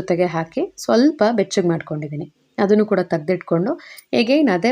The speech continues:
ಪ್ಯಾನ್ಗೆ ಒಂದು ಚಿಕ್ಕ ಕಪ್ಪಲ್ಲಿ ಹೆಸರು ಬೇಳೆ ಹಾಕ್ಕೊಂಡಿದ್ದೀನಿ. ಹೆಸರು ಬೇಳೆ ಹಾಕೋದ್ರಿಂದ ರುಚಿ ಚೆನ್ನಾಗಾಗತ್ತೆ, ಹಾಗೇನೆ ತಂಪು, ಹೆಲ್ತ್ ಕೂಡ ಒಳ್ಳೆಯದು. ಹೆಸರು ಬೇಳೆನೂ ಕೂಡ ಡ್ರೈ ರೋಸ್ಟ್ ಮಾಡ್ಕೊಂಡು ತೆಗ್ದಿಟ್ಕೊಂಡಿದ್ದೀನಿ.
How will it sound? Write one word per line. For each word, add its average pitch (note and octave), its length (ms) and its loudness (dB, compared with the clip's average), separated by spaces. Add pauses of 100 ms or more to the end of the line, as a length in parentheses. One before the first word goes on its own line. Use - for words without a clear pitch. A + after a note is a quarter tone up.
ಪ್ಯಾನ್ಗೆ F#3+ 320 0
ಒಂದು B3+ 200 -2
ಚಿಕ್ಕ C#4 360 -2
ಕಪ್ಪಲ್ಲಿ G#3 420 0
ಹೆಸರು G#3+ 320 0
ಬೇಳೆ F#3+ 200 2
ಹಾಕ್ಕೊಂಡಿದ್ದೀನಿ. D#3 580 -4
ಹೆಸರು G3 260 0
ಬೇಳೆ A3+ 220 2
ಹಾಕೋದ್ರಿಂದ G3 460 -2 (100)
ರುಚಿ A3+ 320 0
ಚೆನ್ನಾಗಾಗತ್ತೆ, F3 580 -2 (300)
ಹಾಗೇನೆ F#3+ 320 0 (560)
ತಂಪು, G#3+ 340 2 (180)
ಹೆಲ್ತ್ G3+ 240 2 (100)
ಕೂಡ F#3+ 100 0 (140)
ಒಳ್ಳೆಯದು. E3 280 -4 (340)
ಹೆಸರು A3 300 0
ಬೇಳೆನೂ F3 280 4 (100)
ಕೂಡ F#3+ 80 0 (180)
ಡ್ರೈ G3 100 4 (100)
ರೋಸ್ಟ್ E3+ 240 -2
ಮಾಡ್ಕೊಂಡು E3+ 420 -4
ತೆಗ್ದಿಟ್ಕೊಂಡಿದ್ದೀನಿ. D#3+ 680 -4